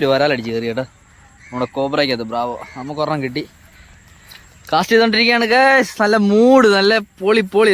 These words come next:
ഒന്നും പറയാനില്ല. കിടു, കിടു, കിടുക്കാച്ചി ഐറ്റം, കിടുക്കാച്ചി. ആ മോനെ, സെറ്റ്, സെറ്റ്. ബ്രാവോടെ കോബ്ര. അപ്പൊ ഗൈസ്, ആണ്ടേ, നമ്മള്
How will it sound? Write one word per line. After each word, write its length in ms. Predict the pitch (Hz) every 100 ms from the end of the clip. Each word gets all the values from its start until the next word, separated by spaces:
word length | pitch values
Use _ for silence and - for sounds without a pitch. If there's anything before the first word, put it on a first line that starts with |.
| 180
ഒന്നും 160 | 190 185
പറയാനില്ല. 380 | 175 190 165 160 - -
കിടു, 220 | 190 180 165
കിടു, 200 | 190 190 143 - - - - - - _ -
കിടുക്കാച്ചി 720 | 151 165 185 - 180 175 180 131
ഐറ്റം, 220 | 117 117 -
കിടുക്കാച്ചി. 580 | 131 131 - 135 117 101 - _ - 127
ആ 40 | 160 175 147 123
മോനെ, 400 | 127 156 165 175 156 131 _ _ _ _ _ _ _ -
സെറ്റ്, 380 | 139 131 - 156
സെറ്റ്. 300 | 151 151 - 143
ബ്രാവോടെ 320 | 123 139 160 147
കോബ്ര. 240 | 151 151 143 - - - _ - _ _ _ _ _ _
അപ്പൊ 140 | - 156
ഗൈസ്, 160 | 165 175
ആണ്ടേ, 120 | 170 - 131
നമ്മള് 240 | 120 139